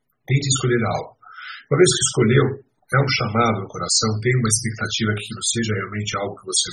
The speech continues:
gosta de fazer, experimenta. Entendeu? Principalmente se for um negócio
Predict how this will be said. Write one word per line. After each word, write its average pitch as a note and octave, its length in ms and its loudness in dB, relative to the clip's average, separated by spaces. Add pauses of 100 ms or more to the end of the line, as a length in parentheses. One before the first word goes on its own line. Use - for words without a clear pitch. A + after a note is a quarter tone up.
gosta F#2+ 240 -4
de - 160 -16
fazer, A2+ 300 -2 (500)
experimenta. A2 920 -4 (1120)
Entendeu? A#2+ 320 -10
Principalmente E3+ 400 -2
se - 140 0
for F3 100 0
um C#3 160 2
negócio A#2+ 380 2